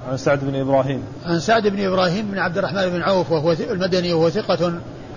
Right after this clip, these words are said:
Speaker 2: أخرج حديثه أصحاب الكتب الستة. عن حميد بن عبد الرحمن بن عوف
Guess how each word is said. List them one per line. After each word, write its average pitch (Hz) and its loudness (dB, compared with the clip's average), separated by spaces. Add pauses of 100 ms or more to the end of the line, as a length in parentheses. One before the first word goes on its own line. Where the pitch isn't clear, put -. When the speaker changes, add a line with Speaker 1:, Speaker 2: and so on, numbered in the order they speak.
Speaker 2:
أخرج 196 2
حديثه 202 2
أصحاب 185 2
الكتب 175 0
الستة. 160 -4 (540)
عن 202 2
حميد 214 0
بن 202 0
عبد 175 -2
الرحمن 185 -2
بن 175 -2
عوف 170 2